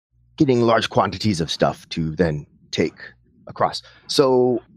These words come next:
if you're looking for goods to sell, uh, that's here. Um, but if you are looking for,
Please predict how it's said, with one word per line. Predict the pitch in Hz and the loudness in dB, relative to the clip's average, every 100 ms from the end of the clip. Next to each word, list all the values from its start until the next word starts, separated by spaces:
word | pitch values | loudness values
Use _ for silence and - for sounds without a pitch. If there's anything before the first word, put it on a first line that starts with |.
| _ _ - _ _ _ _ _ | _ _ -20 _ _ _ _ _
if | 127 120 - | 2 2 0
you're | 123 117 104 | 2 4 4
looking | 98 123 - 127 117 104 | 2 0 2 2 2 0
for | - 107 107 98 98 98 95 92 90 85 - - - - _ _ _ _ 110 | -2 0 2 2 2 2 4 2 2 0 -4 -12 -20 -20 _ _ _ _ -16
goods | 101 110 101 - | 0 2 2 -2
to | - - 101 92 87 85 80 80 - - - _ | -8 -2 0 0 -2 -6 -10 -12 -16 -18 -20 _
sell, | - 113 113 214 - _ | -2 2 2 0 -10 _
uh, | 101 87 | -2 0
that's | 85 85 - | 0 0 -2
here. | 90 82 - _ _ - - | -2 -2 -4 _ _ -14 -8
Um, | 50 52 - - | -8 -8 -16 -4
but | - - - | 0 0 0
if | 101 - | -4 -2
you | 117 120 | 0 2
are | 104 | 2
looking | 107 - 101 92 | 0 0 0 -2
for, | - 104 98 92 90 | 0 2 4 2 0